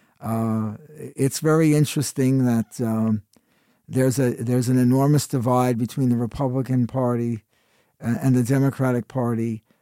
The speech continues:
uh, not just as to validating the twenty twenty election, but also, but also as to whether, uh,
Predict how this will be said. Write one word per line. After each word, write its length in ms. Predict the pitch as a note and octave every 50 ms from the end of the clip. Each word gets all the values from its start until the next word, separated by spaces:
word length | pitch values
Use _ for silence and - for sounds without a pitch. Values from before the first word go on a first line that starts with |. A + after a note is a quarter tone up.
| _ _ -
uh, 420 | - - - D#2 D2+ C#2+ C2+ - - A#2+ D3 - - - - - _ -
not 300 | G#2+ A#2 C3+ C#3+ D3+ -
just 400 | - - D#3 C#3+ C#3 - - -
as 320 | C3+ C3 B2+ B2 A#2 - -
to 540 | - - C#3 C3 B2+ B2 A#2+ A#2 A#2 A2 - _ _ _ _ _ _ _ _ - - - F#2+ G2+
validating 720 | B2 B2+ C#3 C#3+ C#3+ D3 C#3+ B2 C#3 C3+ C3 B2+ B2+ B2
the 60 | A#2+
twenty 320 | - - - C#3+ B2+ B2 A#2+
twenty 340 | - - D3+ D3+ D3+ D#3+
election, 600 | D3 A#2+ A#2 A2+ A2 - - - B2 A2+ A2+ G#2+ _ _ _ _ _ _ _ _ _ _ -
but 200 | A2+ B2+ C#3 C#3+
also, 800 | D3 D3 D#3 F3 F#3+ G3 F3 - - C3+ A#2 A2 G#2 F#2+ G#2 A2 A2 A2+
but 180 | A#2 A#2+ B2
also 720 | B2+ C3 C#3+ D3+ D#3 D3 - - C3 A#2+ B2 A#2+ A#2+ A2+ -
as 240 | - A#2+ A#2+ B2 -
to 140 | - - C3
whether, 520 | A#2+ B2 B2+ B2+ A#2+ B2+ B2 A#2+ A#2+ A2 _ _ _ _ _ _ _ _ _ _ -
uh, 480 | - A2 A2+ A2 A2 A2 G#2+ G#2+ G#2